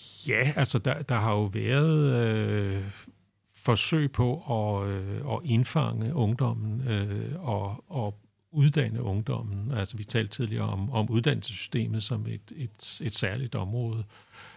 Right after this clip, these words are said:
Øh, men altså også, hvis vi kigger på, øh, på sådan noget som, når der kommer nye medier, øh, altså, da der kom tegneserier, var man bekymret for det. Øh,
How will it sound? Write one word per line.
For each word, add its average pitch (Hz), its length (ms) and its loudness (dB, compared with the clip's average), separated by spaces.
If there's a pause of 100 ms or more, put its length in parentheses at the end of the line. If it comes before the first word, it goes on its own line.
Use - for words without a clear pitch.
Øh, 110 360 0
men 104 160 0
altså 101 200 -2
også, 110 280 0
hvis 135 200 -2
vi 117 60 -2
kigger 120 340 0
på, 104 480 0
øh, 104 360 -2 (240)
på 110 120 -2
sådan 120 180 0
noget 107 180 2
som, 104 260 0
når 104 400 0
der 95 100 -2
kommer 104 340 -2
nye 107 500 0
medier, 127 680 0 (100)
øh, 127 260 -2
altså, 110 200 -4 (1400)
da 104 100 0
der 101 60 0
kom 104 220 0
tegneserier, 113 720 2
var 104 120 -2
man 107 160 -2
bekymret 113 440 -2
for 110 100 -6
det. 98 240 -4 (580)
Øh, 107 480 -2